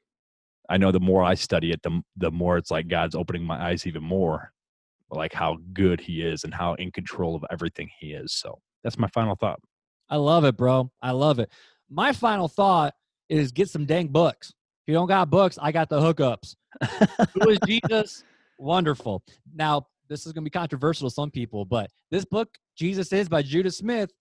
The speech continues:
Speaker 2: you might know him as the Beebs pastor up in Seattle. Phenomenal, bro. Absolutely phenomenal. Uh, talked about it already. Fifty Reasons Why Jesus Came, Died by Piper, The Cross of Christ by the one and only, oh, this way,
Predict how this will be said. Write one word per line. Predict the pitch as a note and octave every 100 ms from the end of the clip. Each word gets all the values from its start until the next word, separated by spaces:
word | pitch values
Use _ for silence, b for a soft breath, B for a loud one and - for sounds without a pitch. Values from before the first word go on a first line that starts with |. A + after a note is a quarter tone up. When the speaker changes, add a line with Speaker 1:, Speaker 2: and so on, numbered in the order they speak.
| _
Speaker 2:
you | D3+ D3
might | E3 E3
know | E3+
him | E3
as | D3
the | C3
Beebs | D3+ G3 G3
pastor | - G#3 G#3 - A3 A3+
up | E3 D#3+
in |
Seattle. | C#3+ D3 F#3 G#3 F3 F3 _ _ _ _ _ _
Phenomenal, | - A#2 C3 C#3 B2 A2
bro. | G2+ A2 A2
Absolutely | B2+ C#3+ - C3 A2
phenomenal. | - A#2 A#2+ G#2+ F#2+ F2+
Uh, | A#2+ B2+ B2+ A#2+ _ _ -
talked | G3
about | G3 G3+
it |
already. | G3+ A#3 G3+ - _ _ _ -
Fifty | G3 F3+
Reasons | F#3 F3+
Why | E3 D#3
Jesus | D#3+ F3
Came, | F3+ F3
Died | E3+
by | D#3+
Piper, | D3+ G3+ G#3 F#3+ F3+ _ _ _ _ _ _
The |
Cross | - F#3+ F3
of | D3
Christ | A3 G#3 F#3 F3
by | F3 D#3 C3 A#2+ _ _ -
the |
one | D3 F3
and | F3
only, | F3 E3
oh, | D#3 -
this | A#2+
way, | F#2+